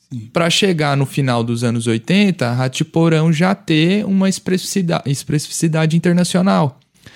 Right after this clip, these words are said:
Speaker 2: gravando em grandes selos, né? A, é, Rod Horner foi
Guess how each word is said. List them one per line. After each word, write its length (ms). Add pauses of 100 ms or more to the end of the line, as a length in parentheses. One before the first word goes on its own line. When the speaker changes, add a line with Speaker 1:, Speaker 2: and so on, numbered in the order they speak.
(200)
Speaker 2:
gravando 760
em 160
grandes 300
selos, 460
né? 240
A, 320 (480)
é, 580
Rod 380
Horner 600 (280)
foi 400